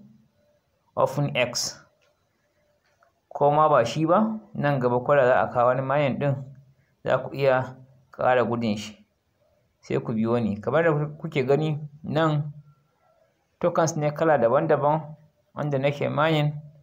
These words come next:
wanda za ku iya samun links ɗin ku, wanda za ku iya samun links ɗin su a description, wanda kuma za ku iya zuwa ku soma wannan mining ɗin. Sannan har shi Satoshi app ɗin, za ku iya samun link ɗin da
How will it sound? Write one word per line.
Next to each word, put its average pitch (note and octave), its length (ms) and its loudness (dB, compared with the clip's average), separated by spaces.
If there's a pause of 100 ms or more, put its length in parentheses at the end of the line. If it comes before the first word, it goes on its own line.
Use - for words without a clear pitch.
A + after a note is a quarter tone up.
(220)
wanda C#3 160 -2
za C#3+ 100 4
ku - 120 -4
iya C3 100 0
samun C#3+ 580 0 (460)
links D#3+ 340 0
ɗin D3+ 180 -2
ku, - 200 -10 (360)
wanda E3 180 4
za D#3+ 60 6
ku E3 80 -2
iya D3 60 0
samun D#3 280 2 (100)
links D#3 260 -2
ɗin D#3+ 160 -2
su D#3+ 360 -4 (520)
a B2 320 2
description, D3+ 800 -4 (520)
wanda C3+ 260 2
kuma C#3+ 300 0
za D3 220 4
ku D3 80 -10
iya C#3 160 -2
zuwa C#3 480 2
ku - 140 -12
soma C#3 380 2
wannan A#2+ 280 2
mining B2+ 420 -2
ɗin. A2+ 160 -10 (540)
Sannan B2 220 -2
har D3 140 2
shi D3+ 140 -4
Satoshi D3 480 -2
app C#3+ 200 -2
ɗin, A3 300 0 (380)
za - 140 2
ku - 80 -6
iya A#2+ 100 0
samun C#3+ 340 0
link D3+ 280 -2
ɗin D3+ 120 -4
da B2+ 80 2